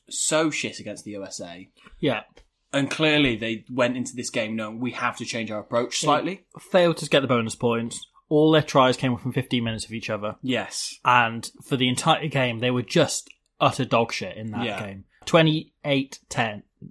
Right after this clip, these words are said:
Speaker 2: was
Speaker 1: Is that
Speaker 2: the
Speaker 1: the
Speaker 2: event
Speaker 1: U S A
Speaker 2: score.
Speaker 1: one?
Speaker 2: Yeah, the U S A
Speaker 1: Yeah.
Speaker 2: game. And then the, yeah, then thirty-six nil, the Springboks
Speaker 1: Mm.
Speaker 2: game. And it was kinda, it was a complete mess of an England team.
Speaker 1: It was, yeah.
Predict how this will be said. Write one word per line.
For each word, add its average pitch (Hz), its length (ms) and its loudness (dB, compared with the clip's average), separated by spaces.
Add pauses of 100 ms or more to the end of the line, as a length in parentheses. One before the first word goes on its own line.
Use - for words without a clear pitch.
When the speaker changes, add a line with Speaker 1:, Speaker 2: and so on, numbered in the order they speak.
(220)
Speaker 2:
was 123 120 -4
Speaker 1:
Is - 40 -6
that 170 80 4
Speaker 2:
the 127 60 2
Speaker 1:
the 170 100 6
Speaker 2:
event 165 40 8
Speaker 1:
U 156 40 6
S 143 140 -2
A 147 60 4
Speaker 2:
score. 113 160 0
Speaker 1:
one? - 180 -12 (240)
Speaker 2:
Yeah, 113 260 2
the 135 80 0
U 127 80 4
S 123 60 6
A - 20 6
Speaker 1:
Yeah. 123 160 4
Speaker 2:
game. 120 320 -2
And 156 120 4
then 151 120 6
the, 151 160 6 (280)
yeah, 135 280 6
then 123 140 0
thirty-six 131 440 2
nil, 120 280 2
the 113 60 -2
Springboks 123 460 0
Speaker 1:
Mm. - 20 -2
Speaker 2:
game. 107 300 -2 (640)
And 151 160 12
it 156 80 4
was 151 120 0
kinda, 175 460 6
it 202 100 4
was 151 140 2
a 127 60 -2
complete 135 420 0
mess 127 240 0
of 110 80 -8
an 117 80 -4
England 117 280 -4
team. 98 340 -12
Speaker 1:
It 156 80 0
was, 156 280 4
yeah. 107 280 2